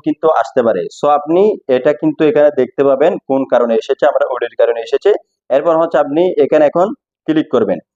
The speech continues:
ক্লিক করার পরেই এখন হচ্ছে এই যে এখানে দেখতে পাচ্ছেন ওডি নামে একটি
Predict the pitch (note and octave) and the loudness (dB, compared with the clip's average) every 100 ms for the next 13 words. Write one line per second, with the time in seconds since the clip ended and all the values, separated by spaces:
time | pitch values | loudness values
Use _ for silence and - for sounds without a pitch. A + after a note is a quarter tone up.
0 | _ - E3 E3 E3 F3 D#3+ E3 F3 F#3 | _ -4 -2 0 2 2 2 0 2 0
1 | - C3+ D#3+ D#3 D3+ - - D#3 D3+ C3+ | 2 0 2 0 -2 -2 -2 0 2 2
2 | C#3+ D3 F#3 G#3+ _ _ _ B2+ C#3+ D#3+ | 2 0 0 -2 _ _ _ -2 0 0
3 | D#3+ C3+ - D#3 D3+ - C#3 C3+ E3+ F3+ | 0 -4 0 0 0 0 -2 0 0 0
4 | - C#3+ C3+ C3+ C3+ C3 C3 - | 0 0 2 2 2 0 -2 -2